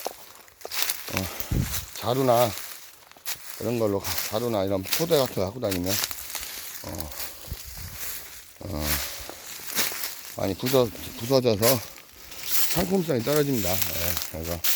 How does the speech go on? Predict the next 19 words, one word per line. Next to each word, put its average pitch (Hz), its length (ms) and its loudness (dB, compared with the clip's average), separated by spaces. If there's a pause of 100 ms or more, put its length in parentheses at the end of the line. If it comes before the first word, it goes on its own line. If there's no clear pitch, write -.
(600)
혹시나 110 480 2 (300)
배달하시는 117 400 -2
분들은, 92 360 -2
어, - 1200 -8 (1500)
바구니에다 101 480 2
하나씩, 110 440 0 (560)
하나나 131 360 2
두 117 240 -6
개, 101 120 0
예, 107 60 2 (1300)
가지고 95 260 -2
다니시면, 95 480 -2
어, - 1200 -8 (300)
꽤 120 140 -2
좋을 104 200 -4
것 90 120 -4
같습니다. 90 440 0 (1080)
어, 85 220 -4 (1700)
음, 87 180 2